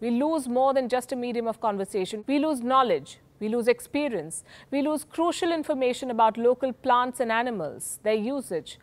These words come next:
How will science progress? How will culture progress if information is not passed on to the next generation?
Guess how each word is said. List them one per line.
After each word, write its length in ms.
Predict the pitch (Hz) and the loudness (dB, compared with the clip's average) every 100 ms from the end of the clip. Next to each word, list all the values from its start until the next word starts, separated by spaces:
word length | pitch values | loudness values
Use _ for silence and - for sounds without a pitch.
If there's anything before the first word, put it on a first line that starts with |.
| - - | -20 -8
How 220 | - 294 330 | 6 8 8
will 140 | 330 | 2
science 480 | - 285 294 311 - | 2 2 4 0 -2
progress? 560 | 269 214 175 160 170 | 0 0 2 -2 0
How 120 | 233 226 | 2 2
will 140 | 233 | 0
culture 420 | - 262 262 269 | 4 2 4 0
progress 540 | 240 220 175 190 185 220 | 0 -2 0 0 0 -2
if 140 | - | -4
information 580 | 247 254 277 262 247 240 | -6 -4 0 0 0 -4
is 140 | 214 | -2
not 260 | 214 208 _ | -2 -4 _
passed 300 | 220 214 208 | 4 4 2
on 140 | 208 | -6
to 60 | 202 | -4
the 100 | 202 | -4
next 260 | 196 196 - | -4 -4 -4
generation? 600 | 196 185 202 220 156 | -4 -2 -2 -2 -10